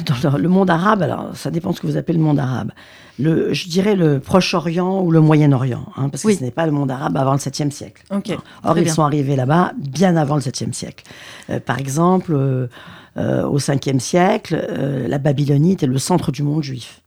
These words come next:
Speaker 1: Il y avait les académies rabbiniques de Sora, de Pumbedita. Ils sont arrivés à Bagdad, à Damas. Euh, ils sont à, on, on a retrouvé la synagogue d'Ora Repose qui datait déjà du deuxième siècle. Donc, ils se sont,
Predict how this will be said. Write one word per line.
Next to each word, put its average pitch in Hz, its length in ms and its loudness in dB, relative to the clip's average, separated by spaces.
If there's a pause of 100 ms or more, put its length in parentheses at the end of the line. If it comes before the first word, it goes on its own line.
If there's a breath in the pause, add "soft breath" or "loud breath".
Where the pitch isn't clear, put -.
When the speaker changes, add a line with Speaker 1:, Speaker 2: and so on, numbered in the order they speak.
(120)
Speaker 1:
Il - 40 -4
y - 20 -2
avait 120 80 0
les 120 160 0
académies 131 360 0
rabbiniques 127 380 0
de 123 140 -8
Sora, 131 340 -6
de 139 80 2
Pumbedita. 131 880 -4 (400 loud breath)
Ils 160 80 -4
sont 170 180 0
arrivés 143 280 2
à 135 80 2
Bagdad, 131 500 0
à 131 80 0
Damas. 131 720 -6
Euh, 123 160 -4 (380 loud breath)
ils 143 120 -4
sont 156 220 0
à, 127 140 0
on, - 240 -4
on 147 80 0
a - 80 -4
retrouvé 156 340 -2
la 143 80 -2
synagogue 147 480 0
d'Ora 143 380 0
Repose 147 460 -4
qui 147 100 -14
datait 131 320 -6
déjà 143 240 -4
du 131 100 -8
deuxième 139 520 -2
siècle. 190 460 -2
Donc, 185 280 -2
ils 190 80 -14
se 254 100 -6
sont, 226 300 0